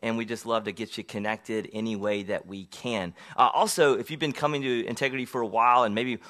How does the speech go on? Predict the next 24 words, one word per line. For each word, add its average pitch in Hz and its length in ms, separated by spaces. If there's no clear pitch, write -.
want 139 180
to 143 60
learn 131 260
more 117 300
about 127 220
our 127 80
church, 131 320
what 131 140
it - 60
means 120 120
to 120 260
be 113 140
a 110 60
part 120 380
of 117 100
Integrity, 120 420
what 113 100
it 113 60
means 110 220
to, 101 140
uh, 90 140
officially 143 380
join 120 440
Integrity, 120 640